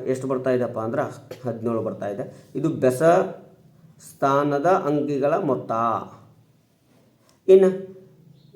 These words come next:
ಏಳು ಪ್ಲಸ್ ಒಂದು ಪ್ಲಸ್ ಒಂಬತ್ತು ಪ್ಲಸ್ ಜೀರೋ, ಇದು ಕೂಡ ಹದಿನೇಳು ಆಯ್ತು. ಇದು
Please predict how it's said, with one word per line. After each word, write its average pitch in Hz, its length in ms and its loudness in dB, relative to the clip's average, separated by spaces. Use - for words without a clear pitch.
ಏಳು 185 200 8
ಪ್ಲಸ್ 175 280 2
ಒಂದು 170 240 2
ಪ್ಲಸ್ 170 300 0
ಒಂಬತ್ತು 151 540 0
ಪ್ಲಸ್ 170 260 0
ಜೀರೋ, 135 240 0
ಇದು 143 220 0
ಕೂಡ 175 200 0
ಹದಿನೇಳು 131 320 2
ಆಯ್ತು. - 180 -4
ಇದು 160 220 0